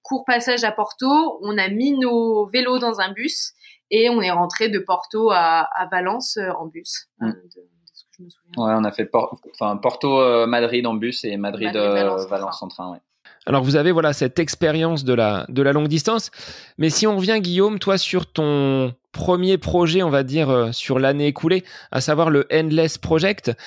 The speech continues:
Speaker 3: est-ce que tu peux nous dire, donc là, projet en course à pied,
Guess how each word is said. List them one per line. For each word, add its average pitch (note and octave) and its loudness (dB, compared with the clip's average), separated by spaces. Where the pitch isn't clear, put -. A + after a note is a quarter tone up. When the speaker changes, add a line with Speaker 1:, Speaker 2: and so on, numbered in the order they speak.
Speaker 3:
est-ce F#3+ 0
que G#3 0
tu F3+ -2
peux G#3+ 2
nous F#3+ 2
dire, F3 0
donc C#3 -2
là, E3+ 2
projet D#3+ 0
en D#3+ 2
course D#3 -2
à D3+ 2
pied, G3+ -2